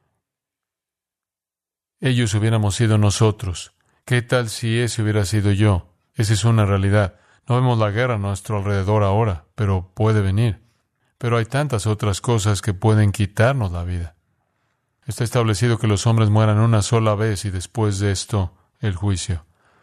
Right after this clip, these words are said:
Así que, Señor, mientras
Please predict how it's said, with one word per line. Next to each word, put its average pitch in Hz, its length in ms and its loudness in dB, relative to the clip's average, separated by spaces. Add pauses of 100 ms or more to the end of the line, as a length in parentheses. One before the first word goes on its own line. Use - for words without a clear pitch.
(840)
Así 117 280 -4
que, 123 100 -2
Señor, 110 500 2 (520)
mientras 107 920 -2